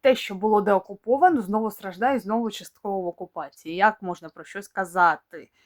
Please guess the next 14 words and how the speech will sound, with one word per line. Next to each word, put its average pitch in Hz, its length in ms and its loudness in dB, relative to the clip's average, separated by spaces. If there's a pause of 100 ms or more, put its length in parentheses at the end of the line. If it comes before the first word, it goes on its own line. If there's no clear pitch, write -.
(140)
Як 226 180 -2
можна, 226 500 0
можна 240 380 2
було 226 260 4
на 220 100 0
Харківщині 226 680 -4
до-, 190 280 -4
повтор 226 500 -2
допустити 202 600 -12
такий? 175 560 -8 (580)
Це 220 100 -6
ж 202 60 -6
взагалі 220 560 2
вже 165 340 -10